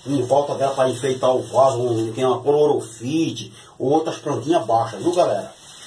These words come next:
Você pode plantar que isso dá super bem. E pra aí.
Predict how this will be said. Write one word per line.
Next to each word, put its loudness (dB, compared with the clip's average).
Você -10
pode 2
plantar -2
que -10
isso -8
dá 0
super -2
bem. -6
E -18
pra 4
aí. -6